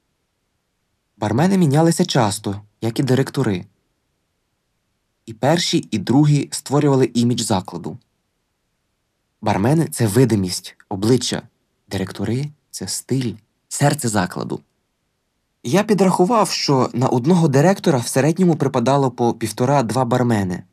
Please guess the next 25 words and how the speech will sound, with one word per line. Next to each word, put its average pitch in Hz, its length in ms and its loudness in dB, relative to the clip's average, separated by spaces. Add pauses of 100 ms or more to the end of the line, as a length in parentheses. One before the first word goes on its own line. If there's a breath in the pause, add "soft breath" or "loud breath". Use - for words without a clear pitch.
(720)
Якщо 113 340 -2
брати 147 280 2
в 117 60 -2
динаміці, 139 600 2
виходило 127 580 0 (280)
один 147 320 0
кома 147 460 0
три 143 180 -2
десятих 139 520 0
бармену 131 360 2
людини 131 360 2
на 123 120 2
місяць. 107 540 -4 (840)
Коли 113 180 0
я 113 80 2
пішов 110 440 -6
у 107 200 0
офіціанти, 113 680 -4 (380)
виявив, 107 540 -4 (200)
що - 220 -6
у - 20 -2
мені 107 260 0
поховано 113 500 -2
талант 92 360 -2
калькулятора. 87 760 -6